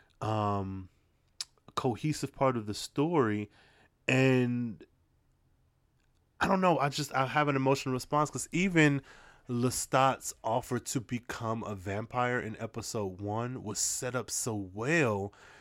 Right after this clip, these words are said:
that when he accepted, it was like, "Of course he did. Look at all this shit he's been through." And so, oh man, knowing he has Claudia, like,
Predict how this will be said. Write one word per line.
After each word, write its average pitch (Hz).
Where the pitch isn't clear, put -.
that 151
when 139
he 151
accepted, 160
it 151
was 143
like, 127
"Of -
course 214
he 147
did. 123
Look 170
at 143
all 127
this 175
shit 262
he's 151
been 113
through." 95
And 147
so, 139
oh 135
man, 107
knowing 131
he 131
has 113
Claudia, 120
like, 110